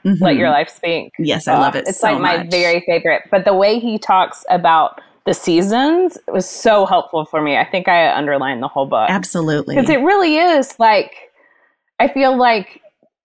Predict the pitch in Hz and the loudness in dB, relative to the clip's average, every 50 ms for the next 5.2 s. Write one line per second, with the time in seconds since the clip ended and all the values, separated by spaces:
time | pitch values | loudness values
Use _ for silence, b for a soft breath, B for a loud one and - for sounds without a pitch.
0 | 605 - _ - 214 202 226 226 226 226 220 220 214 208 - - 233 214 202 - | -18 -14 _ -4 -2 0 2 2 2 2 2 2 0 0 -2 -4 -4 -4 -4 -4
1 | - - 226 226 - - - 214 185 - - - 214 214 208 - 196 185 180 175 | -4 -2 0 0 0 -2 -4 -6 -6 -6 -2 -2 0 0 -2 -2 -4 -6 -6 -6
2 | - 214 214 196 180 180 165 170 175 180 185 185 180 175 143 - - - 165 170 | -4 -4 -2 0 0 0 2 4 4 4 2 2 2 2 2 0 -2 -4 -2 0
3 | 170 165 165 170 165 165 165 165 170 175 175 175 - 190 175 180 160 - - 175 | 2 4 4 4 2 0 0 -2 -2 -4 -4 -4 -6 -6 -4 -4 -4 -4 -4 -6
4 | 160 - - - - 170 160 - - - - - - - 175 160 165 165 170 185 | -8 -8 -4 -2 0 0 0 0 -2 -4 -6 -6 -4 -4 -2 -2 -2 0 0 2
5 | 190 196 202 | 2 2 0